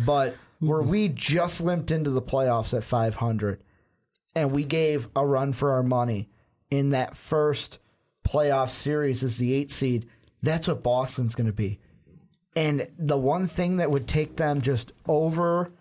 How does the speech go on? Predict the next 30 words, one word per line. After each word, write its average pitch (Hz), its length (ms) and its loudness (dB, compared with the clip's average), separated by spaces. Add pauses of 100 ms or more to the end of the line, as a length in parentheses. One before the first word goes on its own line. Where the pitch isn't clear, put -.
(320)
the 123 180 2
margin, 156 760 0 (380)
like, 120 300 -2
over 175 360 2
that 147 460 2
eight 151 300 0
seed 160 340 0
and 127 240 0
maybe 135 440 2
get 135 200 0
into 135 640 0
the 123 140 0
top 135 340 -2
five 135 600 0 (480)
of 127 340 2
the 123 200 0
East, 139 580 0 (600)
is 127 160 0
get 147 240 0
a, 151 180 2 (140)
get 170 160 2
a 170 40 2
guy 143 200 2
like 131 260 2
Dwight 123 340 2
Howard 123 500 0 (500)
on 143 240 0
your 120 120 0
team, 123 320 0
because 120 520 0